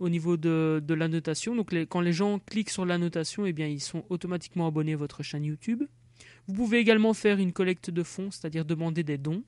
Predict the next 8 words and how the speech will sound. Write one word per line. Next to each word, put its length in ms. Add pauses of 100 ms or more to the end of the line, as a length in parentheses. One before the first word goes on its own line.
(400)
pour 140
votre 260
projet. 420 (1000)
Vous 80
pouvez 300
également 500 (1040)
dirigé 420
vers 380